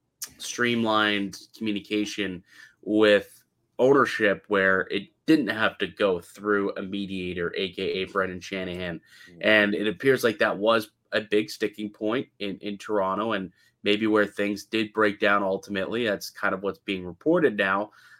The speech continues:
Speaker 1: Um, but it seems as though that won't be a problem in Pittsburgh. It's, it's, you know, when it comes to hockey operations,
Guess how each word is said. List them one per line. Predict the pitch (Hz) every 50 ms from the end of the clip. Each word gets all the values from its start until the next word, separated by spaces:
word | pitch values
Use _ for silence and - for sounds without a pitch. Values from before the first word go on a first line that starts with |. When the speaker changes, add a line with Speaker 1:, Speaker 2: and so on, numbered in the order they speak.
| _ _
Speaker 1:
Um, | - 110 113 113 110 107 107 104 104 101 92 - _ -
but | 117 113 110 107 101 - _ _ _ _ _ _ _ _ _ _ _ _ _ _ _ - - -
it | - 113 -
seems | - - - 135 135 139 139 131 113
as | 127 120 104 101
though | 117 117 113
that | 104 110 104 78 92
won't | 107 120 117 113
be | 113 110
a | 104
problem | 101 - 110 101 98 95 98
in | 98 90
Pittsburgh. | 90 - 123 127 - - - - - - - - -
It's, | 104 101 95 - - - -
it's, | - 107 95 - - - - - - - - -
you | 98 92 90
know, | 95 101 120
when | 117 113 107
it | 104 104
comes | - 123 110 107 -
to | - - 110 104 98
hockey | - - - - 120 120 120 - - 127 127 120 -
operations, | 107 117 117 113 - 113 110 113 113 120 117 - - 123 120 120 120 117 - -